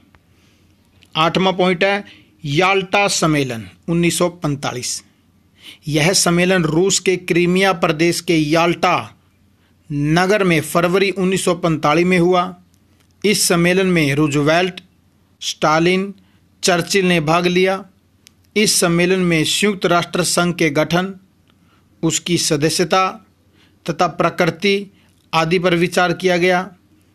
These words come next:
इस सम्मेलन में यह भी निर्णय किया गया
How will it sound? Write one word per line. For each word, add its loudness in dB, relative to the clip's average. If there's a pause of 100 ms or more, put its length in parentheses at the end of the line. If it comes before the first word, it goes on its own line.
(180)
इस 0
सम्मेलन 2
में -4 (840)
यह 0
भी 0
निर्णय 2
किया 0
गया -4